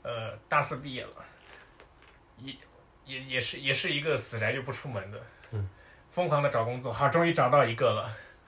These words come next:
Speaker 1: 他一个名古屋人被调到了东京，然后今天研修完了，然后他说他觉得要死了，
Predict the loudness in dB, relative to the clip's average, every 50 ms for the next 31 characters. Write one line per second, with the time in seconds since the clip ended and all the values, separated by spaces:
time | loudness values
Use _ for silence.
0 | -20 -20 -20 -20 -20 -20 -20 _ _ _ _ -20 _ _ _ -4 -2 -2 -2 -2
1 | -4 -6 -6 -4 -4 -6 -8 -8 -8 -6 -4 -4 -4 -4 -4 -2 0 0 2 2
2 | 0 -2 -2 -4 -4 -6 -6 -4 -6 -6 -6 -8 -8 -10 -12 -14 -18 -20 -20 -20
3 | -20 -20 _ _ -20 -20 -20 -20 -18 -6 -2 0 0 0 0 -2 -6 -2 -2 0
4 | 0 0 -2 -2 -2 -2 -2 0 2 2 2 2 2 2 2 0 -2 -6 -10 -16
5 | -20 -20 -20 -20 _ -20 -20 -20 -20 -20 -20 -12 _ -4 -4 -2 -2 -2 -2 -2
6 | -2 -2 -2 -2 -2 0 2 2 2 2 0 -6 -8 -4 -4 -4 -4